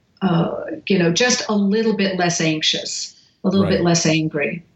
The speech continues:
Speaker 2: Right. You plant the seed. That's it.
Speaker 1: Yeah.
Speaker 2: That's what we do. We
Speaker 1: That's all
Speaker 2: plant
Speaker 1: we
Speaker 2: the seed.
Speaker 1: We
Speaker 2: So,
Speaker 1: plant the seed.
Speaker 2: for someone,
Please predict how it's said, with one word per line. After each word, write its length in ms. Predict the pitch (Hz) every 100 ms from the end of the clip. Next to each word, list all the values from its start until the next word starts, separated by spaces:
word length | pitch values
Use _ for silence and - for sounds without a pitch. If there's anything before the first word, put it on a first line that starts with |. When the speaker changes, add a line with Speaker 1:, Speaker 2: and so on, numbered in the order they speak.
| _
Speaker 2:
Right. 300 | 90 87 85 -
You 120 | 104
plant 300 | - 135 135
the 60 | 139
seed. 420 | - 156 101 - _ _
That's 240 | 107 - 147
it. 160 | 120
Speaker 1:
Yeah. 140 | 208 -
Speaker 2:
That's 120 | -
what 120 | 120
we 100 | 120
do. 180 | 113 131
We 60 |
Speaker 1:
That's 120 | 202 151
all 80 | 117
Speaker 2:
plant 100 | 117
Speaker 1:
we 40 |
Speaker 2:
the 60 | 110
seed. 300 | - 131 104 _ - - -
Speaker 1:
We 100 | 175
Speaker 2:
So, 200 | 220 208
Speaker 1:
plant 160 | 165
the 60 | 160
seed. 420 | - - - -
Speaker 2:
for 100 | 208
someone, 540 | 196 - 254 269 254